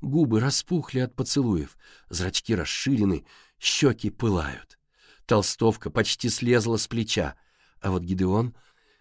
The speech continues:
выглядит точно таким, каким я увидела его у окна. Его подстриженные волосы, как всегда, в идеальном порядке. Футболка не помята, но больше всего раздражает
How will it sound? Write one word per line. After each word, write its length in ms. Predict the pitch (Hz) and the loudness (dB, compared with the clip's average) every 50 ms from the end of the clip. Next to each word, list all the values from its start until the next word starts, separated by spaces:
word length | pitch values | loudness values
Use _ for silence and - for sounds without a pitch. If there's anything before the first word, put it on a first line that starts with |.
| _ - - | _ -10 -4
выглядит 580 | 123 123 151 151 135 143 151 143 151 147 - | 2 4 4 4 4 2 2 2 0 -4 -2
точно 360 | - 147 139 - - - 127 - | 2 2 2 2 0 -4 -4 -2
таким, 440 | - 98 - - 160 160 156 - - - _ _ _ _ - | -2 -4 -4 -2 -2 -2 -2 -2 -8 -18 _ _ _ _ -2
каким 320 | - 151 143 - 180 170 156 | -2 -2 0 2 2 2 4
я 120 | 156 160 | 4 4
увидела 440 | 156 143 120 127 175 175 156 156 156 | 2 2 2 2 0 2 2 4 2
его 440 | 156 151 143 117 123 135 131 127 - | 2 2 0 -2 -2 -2 -4 -4 -6
у 120 | - 110 117 | -6 -4 -4
окна. 460 | 107 107 - - 78 71 64 - - _ _ _ _ _ _ _ _ _ _ _ _ _ | -4 -6 -6 -8 -8 -8 -8 -10 -16 _ _ _ _ _ _ _ _ _ _ _ _ _
Его 220 | - 101 104 107 - | 0 4 4 4 4
подстриженные 720 | 107 101 - - - - 110 113 95 98 95 92 90 85 | 4 0 0 0 -2 0 0 2 4 4 4 4 4 2
волосы, 520 | 82 110 120 110 95 87 - - - 78 _ | 2 0 0 0 0 -2 -4 -6 -8 -10 _
как 180 | - 107 107 - | -4 -4 -2 -2
всегда, 500 | - - - 113 101 92 110 120 123 123 | -2 -4 -4 -4 -4 -2 -2 -2 0 0
в 100 | 127 123 | 0 0
идеальном 480 | 113 110 107 104 98 98 98 98 95 | 2 4 4 4 4 2 2 0 -2
порядке. 580 | 92 - 87 73 73 69 65 - _ - - - _ _ _ _ _ _ _ _ _ _ | -2 -4 -6 -6 -6 -8 -10 -14 _ -20 -20 -20 _ _ _ _ _ _ _ _ _ _
Футболка 520 | - - 113 85 76 107 110 110 - - | 0 0 0 2 4 4 4 4 2 2
не 100 | 95 95 | 0 0
помята, 500 | 87 90 78 78 101 123 123 - 92 - - - - - - - - - | 0 0 -2 0 0 0 0 -2 -6 -10 -10 -16 -20 -20 -20 -12 -2 2
но 120 | 127 139 | 4 4
больше 320 | 127 151 160 139 - - | 6 4 2 2 2 -2
всего 320 | 123 - - 147 156 180 165 | -2 -2 0 0 2 4 4
раздражает 640 | 131 117 110 127 127 131 117 147 143 120 104 92 | 4 2 2 2 0 2 2 0 0 -2 -2 -6